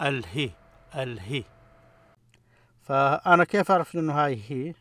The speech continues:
من هذه الإشارة، الكسرة. أخط اله،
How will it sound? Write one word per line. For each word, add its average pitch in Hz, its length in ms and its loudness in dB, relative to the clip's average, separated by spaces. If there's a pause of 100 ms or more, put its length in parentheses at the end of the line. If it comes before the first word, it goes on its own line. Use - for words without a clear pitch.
من 147 160 -10
هذه 147 260 -2
الإشارة، 117 560 -12
الكسرة. - 540 -8 (1040)
أخط 170 580 -2
اله، 175 680 0